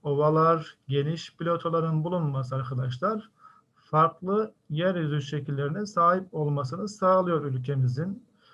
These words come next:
Farklı yeryüzü şekillerinde yaşayan canlı tür çeşitliliğinde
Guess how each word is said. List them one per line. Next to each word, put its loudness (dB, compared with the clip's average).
Farklı -2
yeryüzü 0
şekillerinde -2
yaşayan 0
canlı 0
tür -4
çeşitliliğinde -4